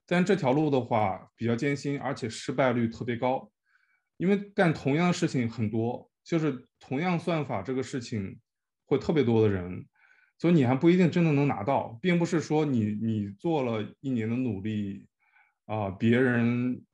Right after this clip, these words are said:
就怎么样，但实际上这条路的话比较艰辛。所以说像如果不需-，如果说无法走这条路的话，就乖乖的去做这种公众化的东西，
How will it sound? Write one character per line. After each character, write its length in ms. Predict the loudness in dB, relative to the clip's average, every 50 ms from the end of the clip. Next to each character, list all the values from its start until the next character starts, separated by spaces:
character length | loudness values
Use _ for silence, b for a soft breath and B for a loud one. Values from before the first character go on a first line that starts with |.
| _ _
就 540 | _ -4 -2 0 0 0 0 -2 -6 -10 -12 _
怎 100 | -8 -6
么 80 | -4
样， 380 | -2 -2 -2 -2 -4 -8 -14 -20 -20 _ _ _ _ _
但 160 | -2 -2 -2
实 280 | -2 -4 -6 -6 -4 -2
际 140 | 0 0 0
上 480 | 2 2 2 2 2 0 -2 -6 -10 -14 _ _ _ _ _ _
这 120 | -2 -2
条 200 | 0 2 2 2
路 140 | 2 2 2
的 100 | 0 0
话 160 | 0 -2 -4
比 80 | -2 -2
较 120 | -4 -4
艰 220 | -4 -4 -4 -4 -4
辛。 340 | -4 -6 -6 -6 -8 -10 -14 _ b b b b b b b b b b b _
所 160 | -2 2 2
以 80 | 2 4
说 320 | 4 4 4 6 6 4
像 440 | 2 2 2 2 2 2 -2 -6 -10 -8
如 160 | -6 -4 0
果 120 | 0 0
不 140 | 0 -2 -4
需-， 300 | -6 -6 -12 -16 -18 -12
如 160 | -6 -4 -2 0
果 240 | 2 4 4 4
说 220 | 2 2 2 2 2
无 240 | 0 -2 -4 -4 -2
法 180 | -2 -2 -2
走 140 | 0 -2 -4
这 100 | -2 -2
条 120 | -2 -2
路 180 | -2 -2 -2 -2
的 60 | -4 -4
话， 240 | -6 -8 -8 -10
就 160 | -8 -6 -8 -8
乖 240 | -4 0 0 0 2
乖 220 | 2 2 2 2
的 120 | 0 0 -2
去 600 | -4 -6 -4 -2 -2 0 0 -2 -4 -6 -10 -14 _ _
做 200 | _ 0 0 2
这 80 | 2 2
种 140 | 0 0 0
公 140 | 0 0 0
众 100 | 2 2
化 120 | 0 0
的 60 | 0
东 160 | 0 -2 -2
西， 220 | -2 -4 -8 -14